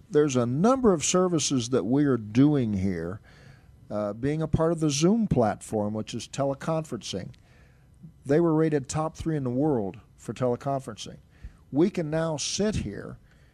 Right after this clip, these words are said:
and when we teach a class, let's say on Agent Orange, instead of forty people, we can do forty thousand people.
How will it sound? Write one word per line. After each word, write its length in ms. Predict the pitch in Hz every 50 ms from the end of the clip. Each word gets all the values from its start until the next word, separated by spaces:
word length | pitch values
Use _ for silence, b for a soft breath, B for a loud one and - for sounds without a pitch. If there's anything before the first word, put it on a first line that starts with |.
| b b b b -
and 160 | 127 120 123
when 120 | 131 135 135
we 120 | 143 143
teach 280 | 139 - 160 147 - -
a 60 | 135
class, 420 | - - 139 139 139 139 135 -
let's 160 | 147 135 - -
say 120 | - 139
on 160 | 127 127 127
Agent 260 | 131 131 117 117 123
Orange, 300 | 127 143 165 160 123 107
instead 320 | 110 104 - - - 127 113
of 80 | 110
forty 320 | - - 160 190 202 196 175
people, 360 | - - 120 113 - - 127
we 120 | 127 131 127
can 200 | 123 135 127 117
do 180 | 113 127 123
forty 500 | 120 - - - 139 139 147 147 139 135
thousand 920 | 131 - - - 160 170 180 165 151 127 117 107 104 110 107 98 98 104 -
people. 420 | - - 110 98 - - - -